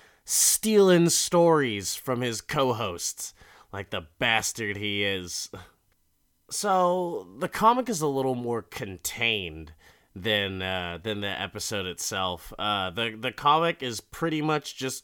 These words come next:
two guys in a room yelling at each other, while in the show they're,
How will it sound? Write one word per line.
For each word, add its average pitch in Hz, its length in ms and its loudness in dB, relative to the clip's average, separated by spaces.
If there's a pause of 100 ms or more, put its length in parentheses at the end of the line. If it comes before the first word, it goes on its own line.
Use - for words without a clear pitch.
(120)
two 131 380 -2
guys 117 460 2
in 113 100 -4
a 101 100 -2
room 101 380 -2
yelling 98 460 -2
at 131 140 2
each 156 260 -2
other, 165 340 0 (340)
while 110 500 4
in 107 180 -4
the 104 80 -6
show 104 420 -2
they're, 104 300 -6